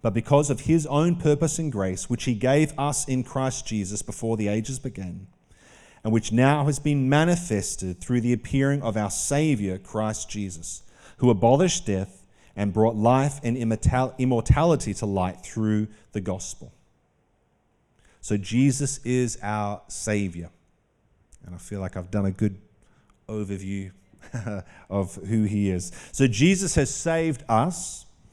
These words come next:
He's chosen us to be his friend, his child, his disciple.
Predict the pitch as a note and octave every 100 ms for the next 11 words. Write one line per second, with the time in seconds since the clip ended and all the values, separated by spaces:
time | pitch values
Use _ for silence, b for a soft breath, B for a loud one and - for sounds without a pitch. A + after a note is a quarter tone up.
0 | B B _ _ B2 A#2+ - - E3+ F3+
1 | G3 D#3 D#3+ A2 A2+ - - G#2 B2 A#2+
2 | A2 - - - D3 D3 D3 C#3 A2 G2
3 | - - C3+ C#3 C#3 A#2+ G#2 A#2+ G#2+ A#2+
4 | B2 B2 C#3 C3+